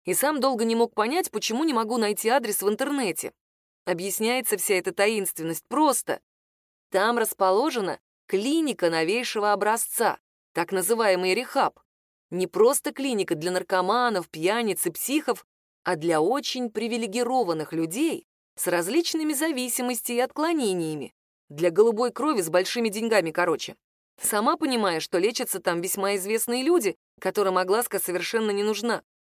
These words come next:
При определённом давлении и спонсорстве можно сей дворец из карты и со спутника легко убрать". "Неужели?" Марина одновременно испытала облегчение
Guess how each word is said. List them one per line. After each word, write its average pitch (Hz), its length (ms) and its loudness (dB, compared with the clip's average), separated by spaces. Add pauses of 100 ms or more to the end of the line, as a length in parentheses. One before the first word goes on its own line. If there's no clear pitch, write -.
(140)
При 160 120 0
определённом 247 600 0
давлении 220 460 0
и 202 40 2
спонсорстве 240 760 0 (280)
можно 302 380 0
сей 233 180 -2
дворец 185 500 2
из 240 140 -4
карты 220 440 0
и 208 40 -2
со 175 160 0
спутника 233 560 -4
легко 175 340 0
убрать". 240 480 0 (760)
"Неужели?" 220 1080 -2 (540)
Марина 202 480 0
одновременно 202 720 0
испытала 180 680 0 (320)
облегчение 247 920 -4